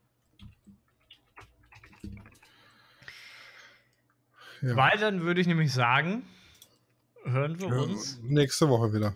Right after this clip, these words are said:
Speaker 2: nächste Woche wieder. Und dann wünsche ich euch allen, äh,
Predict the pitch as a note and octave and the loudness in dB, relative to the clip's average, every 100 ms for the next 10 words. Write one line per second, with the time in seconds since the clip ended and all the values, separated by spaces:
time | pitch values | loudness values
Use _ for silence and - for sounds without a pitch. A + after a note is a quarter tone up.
0 | - D3 A#2+ A#2+ A#2+ B2+ D#3 D3 G#3+ C#3+ | -6 -6 -2 0 -2 -2 -2 -2 -2 -4
1 | A#2 A2 A#2 G3+ - _ _ - _ _ | -4 0 0 0 -4 _ _ -20 _ _
2 | - A#2+ A#2 A#2+ B2+ C3 D3+ C#3+ D3 D3 | -10 -6 -6 -4 -4 -4 -4 -6 -4 -4
3 | D3+ D#3 - C3+ C#3 D#3+ F#3 - D3+ D#3+ | -6 -10 -8 -4 -4 -4 -6 -8 -8 -8
4 | E3+ F3+ G3+ | -6 -6 -8